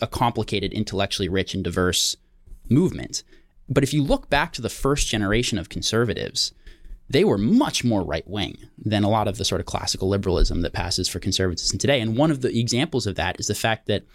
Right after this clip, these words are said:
almost uniformly, William Buckley, Russell Kirk, you know, Wilmore Kendall, all of these people were criticizing academic freedom because they're saying this is a liberal concept. The idea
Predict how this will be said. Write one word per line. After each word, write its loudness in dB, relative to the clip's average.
almost 2
uniformly, 0
William 4
Buckley, 0
Russell 2
Kirk, -2
you 2
know, -4
Wilmore 2
Kendall, -2
all 4
of 2
these 0
people 0
were 2
criticizing 0
academic -6
freedom -2
because -2
they're -2
saying 0
this 2
is 0
a 4
liberal 2
concept. -4
The 2
idea 2